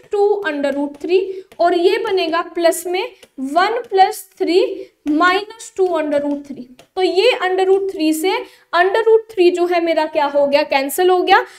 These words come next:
और ये प्लस बन के क्या बना, थ्री प्लस फ़ोर प्लस थ्री सेवन प्लस एट। तो ये क्या बना,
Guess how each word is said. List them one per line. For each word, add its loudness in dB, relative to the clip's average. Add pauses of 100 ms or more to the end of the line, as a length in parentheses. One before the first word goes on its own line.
(140)
और 6
ये 6 (100)
प्लस -2
बन -2
के -4
क्या 0
बना, -2
थ्री -2 (120)
प्लस -4
फ़ोर 0
प्लस -2 (400)
थ्री 0
सेवन 0
प्लस -2
एट। -4
तो -4
ये 2
क्या 0
बना, -2